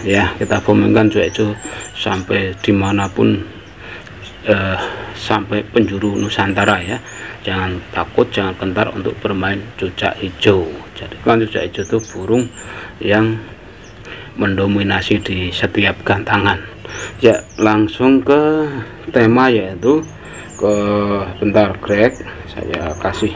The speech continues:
kotakan dulu nih pertanyaannya supaya nggak kecampur, karena memang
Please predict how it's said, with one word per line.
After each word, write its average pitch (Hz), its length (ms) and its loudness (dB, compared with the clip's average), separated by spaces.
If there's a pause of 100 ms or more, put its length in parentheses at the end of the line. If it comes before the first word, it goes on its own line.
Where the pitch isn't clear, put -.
(160)
kotakan 104 400 2
dulu 104 320 2
nih 127 80 2
pertanyaannya 107 720 0 (800)
supaya 92 240 -2
nggak 98 240 0
kecampur, 101 560 4
karena 101 240 4
memang 123 240 6